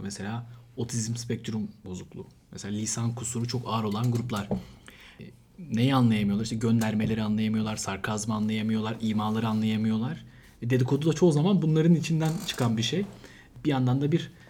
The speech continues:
işte theory of mind, hani bir zihin kuramı çıktısı belki de dedi-, dedikodu. Mesela otizm spektrumundaki pek çok insan, e, kendisi hakkında dedikodu yapıldığını dahi anlayamıyor. Bir başkasıyla dedikodu yapamıyor. Yani o,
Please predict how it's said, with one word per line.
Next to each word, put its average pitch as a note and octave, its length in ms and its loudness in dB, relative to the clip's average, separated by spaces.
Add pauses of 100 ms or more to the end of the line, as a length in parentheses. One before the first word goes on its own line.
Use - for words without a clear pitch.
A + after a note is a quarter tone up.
(220)
işte B2 160 -10
theory B2 320 4
of B2 160 0
mind, A2+ 260 0
hani G#2 200 -6
bir A2+ 80 -2
zihin B2 360 0
kuramı A#2+ 460 4 (360)
çıktısı - 400 -4
belki G#2 260 -6
de A2 60 -4
dedi-, A2+ 300 -6
dedikodu. A#2 520 -2 (460)
Mesela A#2+ 200 -4
otizm C#3+ 340 -2
spektrumundaki C3+ 680 -2
pek E3 180 -2
çok A#2+ 180 -4
insan, F3+ 320 -2 (460)
e, A#2+ 140 -10
kendisi B2+ 320 0
hakkında C#3+ 280 -2
dedikodu C3+ 360 2
yapıldığını D3 420 2
dahi A#2 200 4
anlayamıyor. G2+ 500 -4 (120)
Bir B2+ 100 -4
başkasıyla B2 580 2
dedikodu A#2+ 360 2
yapamıyor. G#2+ 420 0
Yani A2+ 100 -2
o, A#2 180 -4